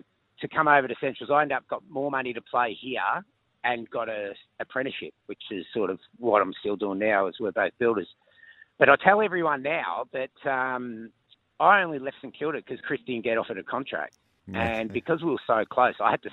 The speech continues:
Speaker 1: stick up for him over here. So that's why I left, and he ruined my life.
Speaker 2: <laughs>
Speaker 1: Well, he ruined my... I could have played that hundred and fifty games, Hazy, at A F L. I'm probably on, on track,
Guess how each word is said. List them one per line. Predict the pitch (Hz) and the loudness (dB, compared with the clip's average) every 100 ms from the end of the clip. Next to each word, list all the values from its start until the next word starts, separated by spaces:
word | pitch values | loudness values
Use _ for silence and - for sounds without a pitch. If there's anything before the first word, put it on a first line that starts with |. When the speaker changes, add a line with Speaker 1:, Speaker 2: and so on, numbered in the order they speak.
| - | -12
Speaker 1:
stick | 135 110 | -6 -2
up | 107 - | -2 -4
for | 120 | -6
him | 107 | -4
over | 104 104 | -4 -6
here. | - 185 156 - - | -8 -6 -6 -6 0
So | 120 | 2
that's | 123 - | 2 0
why | 123 117 | 2 4
I | |
left, | 117 143 - | 4 2 2
and | 123 | -6
he | 127 | -2
ruined | 139 123 | -2 -2
my | 120 113 | -2 -2
life. | 127 143 - 175 | -2 -4 -6 -4
Speaker 2:
<laughs> | 156 214 - - 165 - 165 - | 0 2 2 4 2 4 -2 0
Speaker 1:
Well, | 135 | 0
he | 139 | 0
ruined | 151 139 | 0 -2
my... | 117 - _ _ - - 226 - - | -4 -8 _ _ -10 0 2 2 4
I | - - | 4 8
could | 240 | 8
have | 214 | 8
played | - 196 226 | 8 8 8
that | 202 | 6
hundred | 165 156 143 | 8 8 6
and | |
fifty | - 120 127 | 4 2 4
games, | 110 101 92 - | 8 6 6 0
Hazy, | 95 80 71 - | -2 -2 -12 -4
at | 113 | 2
A | 104 95 90 | 2 2 -4
F | 78 | -10
L. | - _ - | -14 _ -2
I'm | 196 | 0
probably | 240 247 165 | 2 2 2
on, | 147 147 | -2 -2
on | 165 151 | -4 -2
track, | - 196 | 0 0